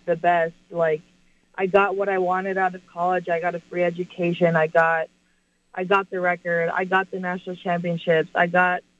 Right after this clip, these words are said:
all the accolades, you know, like, and out of it, though, I think the best thing to come was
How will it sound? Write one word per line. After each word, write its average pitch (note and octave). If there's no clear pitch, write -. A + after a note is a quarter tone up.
all F#3
the F#3+
accolades, E3+
you E3+
know, D#3+
like, D3+
and D#3+
out A#3
of G#3+
it, F#3+
though, F3+
I F3+
think G3
the E3
best F3+
thing F#3
to F#3
come F3
was D#3+